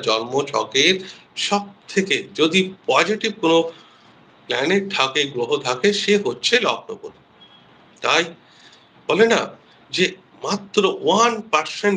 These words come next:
ব্যক্তি আছে যারা নিজে, নিজের জীবন, নিজের ভাগ্য নিজে তৈরি করতে পারে। এটা হচ্ছে তাদের, যাদের লগ্নপতি ভীষণ স্ট্রং, তাদের, তাদের ভাগ্য এই হাতের মুঠোয়, তারা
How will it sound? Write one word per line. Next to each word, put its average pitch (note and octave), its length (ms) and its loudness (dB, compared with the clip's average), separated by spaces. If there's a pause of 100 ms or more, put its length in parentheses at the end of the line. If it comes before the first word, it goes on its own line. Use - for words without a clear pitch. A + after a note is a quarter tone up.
ব্যক্তি C#3 320 0 (140)
আছে C#3+ 200 0 (180)
যারা C#3 200 2 (220)
নিজে, C3+ 220 0 (680)
নিজের F#3 280 2 (120)
জীবন, F3 280 2 (140)
নিজের D#3+ 220 0 (140)
ভাগ্য D#3 300 0 (400)
নিজে E3 220 4 (100)
তৈরি C#3 280 -2
করতে G#2+ 300 -6
পারে। - 160 -14 (220)
এটা E3+ 200 2
হচ্ছে - 260 -2 (600)
তাদের, G3 380 0 (260)
যাদের F#3+ 300 -2 (100)
লগ্নপতি C3 560 -4 (920)
ভীষণ G3+ 320 4 (100)
স্ট্রং, B2+ 260 -2 (680)
তাদের, F#3+ 360 2 (420)
তাদের D3+ 320 4 (240)
ভাগ্য C#3 240 0 (140)
এই F#3 60 4 (120)
হাতের C3+ 380 2
মুঠোয়, - 320 -10 (140)
তারা D#3 160 0